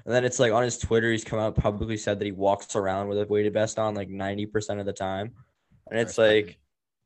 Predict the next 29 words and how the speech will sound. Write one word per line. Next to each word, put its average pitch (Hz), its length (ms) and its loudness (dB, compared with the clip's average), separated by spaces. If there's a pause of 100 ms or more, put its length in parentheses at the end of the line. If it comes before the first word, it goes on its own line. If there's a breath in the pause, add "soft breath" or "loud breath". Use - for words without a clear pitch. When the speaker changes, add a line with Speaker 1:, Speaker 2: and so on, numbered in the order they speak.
(580)
Speaker 1:
I 135 120 4
don't 135 120 6
know. 123 280 4
It's 117 180 0
one 143 120 4
of 165 40 -2
those 165 220 -2
things 135 340 -2
where 110 320 2 (120)
it'll 117 180 0
be 127 160 4
a 139 60 4
good 123 220 0
fight 104 280 2
again, 123 440 0 (600)
but, 107 280 2
I 101 80 -4
mean, 107 420 -4 (1300)
like, 113 160 0
are 113 60 0
you 131 180 -4
really, 113 420 -4 (120)
are 110 80 -2
you 110 120 -2
really 113 200 -2
gonna 107 140 -4
beat 113 220 -12
that 113 180 2
guy? 113 220 -2